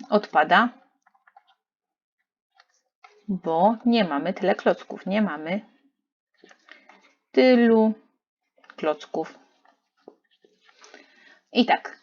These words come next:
sto dwadzieścia pięć. Możemy ułożyć taki sześcian. Ale pytanie mamy podchwytliwe,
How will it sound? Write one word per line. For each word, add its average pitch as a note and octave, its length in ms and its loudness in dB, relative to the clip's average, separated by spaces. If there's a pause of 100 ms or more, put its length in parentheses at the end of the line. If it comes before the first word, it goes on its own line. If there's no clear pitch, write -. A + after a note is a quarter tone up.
sto - 220 0
dwadzieścia G#3+ 520 -2
pięć. - 520 -14 (1080)
Możemy A#3 340 0
ułożyć F#3+ 360 -4
taki - 280 -12
sześcian. - 460 -14 (1400)
Ale F#3+ 300 2 (520)
pytanie B3 380 2
mamy A3+ 220 0
podchwytliwe, - 680 -16